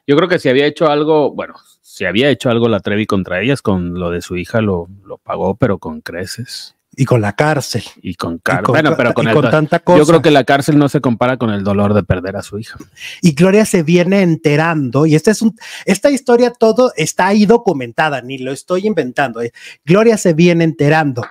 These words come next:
Speaker 2: que, que a, a su hija no le dieron cristiana sepultura por ventaneando.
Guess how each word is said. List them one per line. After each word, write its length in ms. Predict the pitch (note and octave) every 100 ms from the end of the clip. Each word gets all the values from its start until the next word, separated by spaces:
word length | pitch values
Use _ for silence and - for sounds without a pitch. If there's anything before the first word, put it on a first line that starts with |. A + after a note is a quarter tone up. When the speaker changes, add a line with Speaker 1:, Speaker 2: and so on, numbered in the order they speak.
| -
Speaker 2:
que, 160 | D3 C#3 -
que 140 | D3+
a, 180 | C#3+ B2+
a 80 | C#3+
su 200 | - D3
hija 240 | E3+ F#3+ D#3
no 140 | D3
le 140 | E3 E3
dieron 240 | D#3 D3
cristiana 440 | B2 B2 - C#3 C3
sepultura 720 | B2 - D3 C#3+ B3+ D#4 D#4 - _ _ -
por 180 | D#3+
ventaneando. 920 | C3+ C#3 B2+ - G#2+ G2 - - -